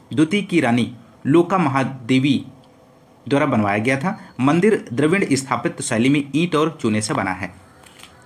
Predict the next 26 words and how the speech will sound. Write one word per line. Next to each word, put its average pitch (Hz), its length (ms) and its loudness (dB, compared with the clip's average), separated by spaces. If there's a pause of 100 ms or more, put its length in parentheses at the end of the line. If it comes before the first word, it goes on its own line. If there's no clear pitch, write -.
(220)
अगला 135 220 -2
क्वेश्चन, 180 280 -4 (480)
क्वेश्चन 151 260 0
नंबर 175 200 0
नाइंटी 127 420 -2 (580)
फ़ाइव, - 340 -2 (340)
खजुराहो 180 400 2
समूह 170 280 0
के 180 120 -2
प्रसिद्ध 131 440 -2
स्मारक 131 360 -2
किस - 160 -4
राज्य 98 240 -6
में 95 80 -6
है, 92 160 -10
आपको - 260 -8
बताना 117 280 -4
है। 175 120 -6 (220)
तो 120 60 -4
राइट 143 200 -2
जवाब 147 180 0
बनेगा 143 280 -2
ऑप्शन 110 260 -4
बी, 139 120 -6 (300)
मध्य 135 260 -2
प्रदेश। 101 400 -4